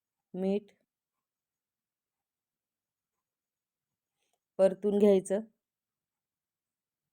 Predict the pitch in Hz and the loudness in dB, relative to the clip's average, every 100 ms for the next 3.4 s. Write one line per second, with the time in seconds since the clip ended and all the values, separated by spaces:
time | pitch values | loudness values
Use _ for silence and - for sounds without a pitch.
0 | _ _ _ _ _ _ _ _ _ _ | _ _ _ _ _ _ _ _ _ _
1 | _ _ _ _ _ _ _ _ _ _ | _ _ _ _ _ _ _ _ _ _
2 | _ _ _ 196 190 202 - 190 202 208 | _ _ _ -6 -6 -6 2 2 4 4
3 | 226 214 202 202 | 6 6 4 -2